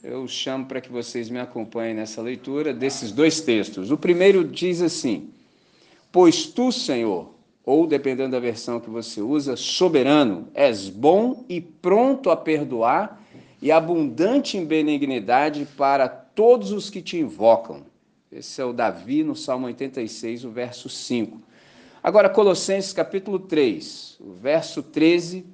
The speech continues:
na minha versão diz assim: "Sejam amáveis e prontos para perdoar. Jamais guardem rancor. Lembrem-se de que o Senhor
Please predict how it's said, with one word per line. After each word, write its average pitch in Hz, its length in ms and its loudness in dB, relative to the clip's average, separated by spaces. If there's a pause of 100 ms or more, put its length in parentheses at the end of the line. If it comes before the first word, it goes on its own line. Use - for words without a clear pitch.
na 120 100 -10
minha 160 200 2
versão 156 480 0
diz 156 240 0
assim: 151 540 -2 (580)
"Sejam 180 640 2
amáveis 208 1080 2
e 156 140 -2
prontos 247 880 4
para 175 180 -2
perdoar. 156 800 -2 (320)
Jamais 180 840 0
guardem 185 580 2
rancor. 143 640 0 (240)
Lembrem-se 208 840 2
de 175 160 -6
que 147 220 -4
o 175 80 0
Senhor 165 800 2